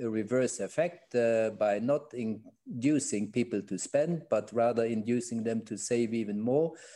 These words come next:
and not spending. So, uh, these are, of course, questions which are very hotly debated, uh, among economists. Um, there is no clear-cut, uh, answer on this, but, uh, we still have the instrument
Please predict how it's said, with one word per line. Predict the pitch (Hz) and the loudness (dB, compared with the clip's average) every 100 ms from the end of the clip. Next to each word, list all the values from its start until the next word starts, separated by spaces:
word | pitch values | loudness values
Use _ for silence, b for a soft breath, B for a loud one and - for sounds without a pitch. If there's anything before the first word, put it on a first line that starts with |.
| B | B
and | 131 185 | -2 2
not | 165 - | 0 0
spending. | - - 87 107 - _ _ _ _ _ | -4 -6 -6 -14 -20 _ _ _ _ _
So, | - 135 143 143 143 | 0 4 4 4 2
uh, | 151 139 135 | 2 2 4
these | 160 185 - | 2 2 4
are, | 139 131 | 4 2
of | - | 2
course, | 143 135 135 | 2 2 0
questions | - 139 - 117 - | 0 0 0 -4 -4
which | 101 - | -6 0
are | 104 98 | 0 2
very | 113 131 135 | 0 2 2
hotly | 123 123 113 98 | 2 0 -4 -6
debated, | 92 90 110 127 143 147 131 | -4 0 0 0 -4 -4 0
uh, | 110 104 101 101 - | 0 2 0 -2 -2
among | 101 101 98 | -2 0 -2
economists. | 92 110 107 123 143 147 - 110 | -2 0 2 2 0 -2 -2 2
Um, | 104 104 101 | 4 4 2
there | 101 104 117 | 2 2 2
is | 117 107 - | 0 0 0
no | 117 110 | 2 0
clear-cut, | 110 - 110 92 107 98 - 101 | -2 -2 -2 -2 -6 -6 -6 -4
uh, | 98 98 95 - 113 | -2 -2 -6 -2 2
answer | 117 120 127 113 | 2 2 2 4
on | 107 | 4
this, | 110 165 - B B B B B B _ | 4 2 0 B B B B B B _
but, | 120 120 - | 2 2 2
uh, | 135 127 123 123 123 | 4 6 6 4 4
we | 135 143 160 | 4 4 4
still | - - 160 190 | 2 2 4 4
have | 175 135 139 127 | 4 4 4 4
the | 123 131 | 4 4
instrument | - 196 170 - 95 107 135 135 | 2 0 0 -4 -2 0 0 -4